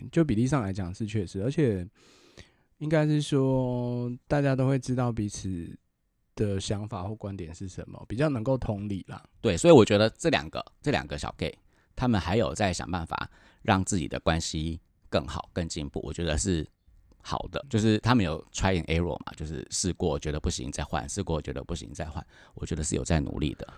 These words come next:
Speaker 1: 不过我，
Speaker 2: 那
Speaker 1: 我，我觉得要提醒一件事情，就是说，这件事情不是只有他这个，我，我，哎，我现在还不知道他叫什么名字，
Speaker 2: 嗯。
Speaker 1: 但就不能小 gay A 自己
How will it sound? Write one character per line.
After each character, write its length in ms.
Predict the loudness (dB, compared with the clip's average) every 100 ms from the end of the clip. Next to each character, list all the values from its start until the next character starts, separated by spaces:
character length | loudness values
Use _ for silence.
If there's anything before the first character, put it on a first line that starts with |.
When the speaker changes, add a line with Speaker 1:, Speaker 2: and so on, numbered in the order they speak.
| 6
Speaker 1:
不 80 | 10
过 200 | 12 10
我， 60 |
Speaker 2:
那 280 | 8 0 4
Speaker 1:
我， 100 | 4 4
我 80 |
觉 160 | 4 8
得 60 | 8
要 140 | 6
提 160 | 6 4
醒 160 | 4
一 60 | 0
件 180 | 0 0
事 200 | 0 -2
情， 180 | -2
就 80 | -4
是 80 | -4
说， 340 | -2 -2 -2 -6 _ _ _ _ _ _ _
这 100 | 6
件 180 | 8 4
事 120 | 4
情 120 | 0
不 120 | 0
是 100 | -4
只 120 | 0 2
有 120 | 2
他 500 | 2 2 0 -2 -6
这 180 | -4 -4
个， 160 | -4 -4
我， 140 | -6 -6
我， 80 | -6 -4
哎， 80 |
我 160 | -6 -6
现 140 | -4
在 20 | -2
还 80 |
不 80 | -2
知 80 | -2
道 80 | 0
他 100 | 0
叫 120 | -2
什 100 | -4
么 80 | -8
名 240 | -10 -12
字， 160 | -12 -10
Speaker 2:
嗯。 60 | -2
Speaker 1:
但 180 | 0 2
就 160 | 2 2 0 -14 _
不 100 | 0
能 140 | 2
小 160 | -2 -4
gay 240 | -2 -2 0
A 280 | -2 -2 -2
自 140 | -6
己 180 | -6